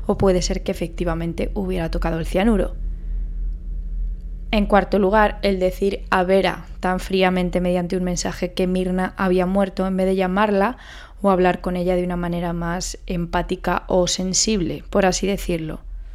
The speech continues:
En quinto lugar, cuando la policía le pidió su ropa, dijo que se había deshecho de los pantalones porque se les rompió en el hospital.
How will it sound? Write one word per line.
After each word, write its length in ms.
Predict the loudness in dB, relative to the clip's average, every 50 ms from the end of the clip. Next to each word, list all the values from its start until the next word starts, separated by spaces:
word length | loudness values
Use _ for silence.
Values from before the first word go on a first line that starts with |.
| -14 -16 -14 -14 -14 -14 -14 -12 -12 -12 -12 -12 -12 -12 -12 -12 -12 -14 -14 -14 -14 -12 -12 -10 -10 -12 -12 -12 -14 -14 -12 -12 -12 -12 -8 -2
En 160 | 2 2 2 4
quinto 300 | 2 2 4 6 6 6
lugar, 300 | 8 8 8 6 6 6
cuando 220 | 4 4 4 4
la 140 | 4 4 4
policía 380 | 4 2 2 4 4 4 4
le 100 | 4 4
pidió 240 | 2 2 2 4 4
su 160 | 2 2 0
ropa, 320 | 2 0 0 2 2 2 2
dijo 240 | 2 2 0 -2 -2
que 100 | 0 0
se 100 | 0 2
había 200 | 2 2 2 2
deshecho 320 | 2 0 -2 -2 0 0
de 80 | 0 0
los 140 | 0 -2
pantalones 540 | 0 -2 0 2 2 2 2 2 2 0 -2
porque 320 | -2 -2 -2 -2 0 0 0
se 140 | 0 0
les 160 | 0 0 0 0
rompió 400 | 0 0 0 0 0 0 0 0 0
en 140 | 0 2 2
el 100 | 2 2
hospital. 580 | 0 0 -2 -4 -6 -4 -4 -6 -6 -6 -8